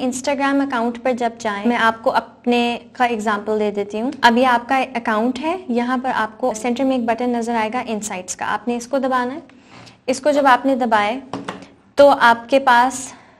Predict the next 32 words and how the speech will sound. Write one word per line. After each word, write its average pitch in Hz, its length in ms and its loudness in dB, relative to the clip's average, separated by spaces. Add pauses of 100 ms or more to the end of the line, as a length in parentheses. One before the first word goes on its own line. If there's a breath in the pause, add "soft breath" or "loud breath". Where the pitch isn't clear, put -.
(260 soft breath)
तीन 254 260 4
डिफरेंट 247 600 0 (1040 soft breath)
ऑप्शंस 226 380 4
आ 196 140 4
रही 190 140 -6
हैं, 190 120 -8
एक - 240 -14
कंटेंट 277 460 4
है, 330 180 2
एक 240 240 -2 (140)
एक्टिविटी 269 520 -2
है 277 160 -2
और 220 200 0
एक 226 200 -2 (120)
ऑडियंस 196 480 -4
है। - 100 -12
सबसे 285 300 2
पहले 294 280 4
आपका 262 560 4 (140)
है 247 260 0 (180)
कंटेंट। 202 540 -4 (320)
कंटेंट 294 600 4
जो 277 100 2
है 226 100 2
ना, 208 140 0
आपको 240 460 0 (180)
ओवरव्यू 302 500 4
देता 214 320 0
है 240 100 0
पिछले 262 460 -2
हफ्ते 233 420 -2
के 240 200 0